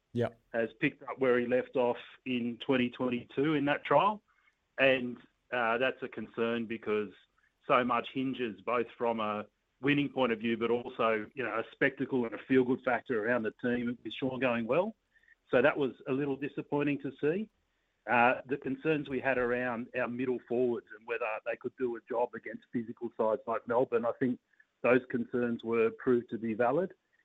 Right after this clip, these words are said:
Speaker 2: I think we struggled to match Melbourne physically in the middle. Um, and then I think in the centre position,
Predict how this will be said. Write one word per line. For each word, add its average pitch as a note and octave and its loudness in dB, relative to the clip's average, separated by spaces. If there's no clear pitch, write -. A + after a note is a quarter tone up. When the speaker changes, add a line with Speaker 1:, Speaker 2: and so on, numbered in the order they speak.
Speaker 2:
I A#2 4
think A#2+ 2
we A#2 -4
struggled A#2+ 0
to B2 0
match A#2+ 2
Melbourne A2+ 0
physically A#2+ -2
in A2+ 0
the A2+ -2
middle. A#2+ -2
Um, A#2+ 6
and C3 2
then C#3 4
I B2+ 0
think B2 -2
in C3 -4
the B2 -6
centre B2+ -2
position, G#2+ -2